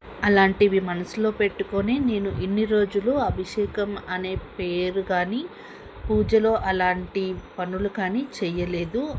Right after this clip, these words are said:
కానీ అలా కాదు, మన దగ్గర ఉన్న వాటితోనే, అంటే పసుపుతోనూ కుంకుమతోనూ మన స్వచ్ఛమైన నీటిలో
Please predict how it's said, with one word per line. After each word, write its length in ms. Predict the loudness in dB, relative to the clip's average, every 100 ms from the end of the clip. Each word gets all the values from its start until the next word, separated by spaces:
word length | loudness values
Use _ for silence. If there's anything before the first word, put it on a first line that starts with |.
| -10 -12 -18 -14 -2
కానీ 280 | -2 0 -4 -6 -14 -18 -12 -8 -4
అలా 200 | 0 0 0 -2
కాదు, 320 | -2 0 -2 -4 -4
మన 120 | -6 -2
దగ్గర 260 | -4 0 2 2
ఉన్న 140 | 0 -2 0
వాటితోనే, 680 | 0 -2 -6 -4 -2 -2 -2 -2
అంటే 200 | -6 -4 -4 -4
పసుపుతోనూ 720 | -6 -6 -8 -8 -4 -4 -4 -8
కుంకుమతోనూ 840 | -10 -12 -8 -8 -6 -2 -2 -2 -4 -6 -16 -18 -8
మన 140 | -4 -2 -2 -4 -10 -12 -4
స్వచ్ఛమైన 600 | -4 -4 -6 -4 -2 -4 -4
నీటిలో 340 | -6 -4 -4